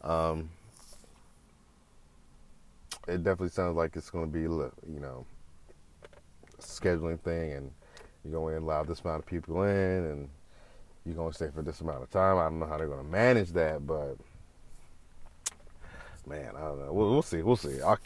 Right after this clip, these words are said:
like I said, I'll, I'll definitely keep you guys updated on that. Um, but yeah, so, but yeah, that's how I imagine gyms opening back up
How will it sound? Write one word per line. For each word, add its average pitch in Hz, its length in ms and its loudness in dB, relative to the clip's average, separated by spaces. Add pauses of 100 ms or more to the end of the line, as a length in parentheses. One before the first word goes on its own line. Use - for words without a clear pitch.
like 85 160 2
I - 20 -10
said, 80 100 2
I'll, 95 180 10
I'll 101 80 10
definitely 104 400 8
keep - 180 0
you 90 180 12
guys 82 120 10
updated 78 380 4
on 76 100 0
that. 80 320 2 (220)
Um, 76 460 -6 (1300)
but 85 140 2
yeah, 85 340 4
so, 76 420 0 (260)
but 90 80 2
yeah, 80 140 6
that's 87 160 4
how 85 120 4
I 78 40 2
imagine 71 500 -4
gyms 73 200 -6
opening 71 380 -6
back 69 260 -6
up 71 120 -4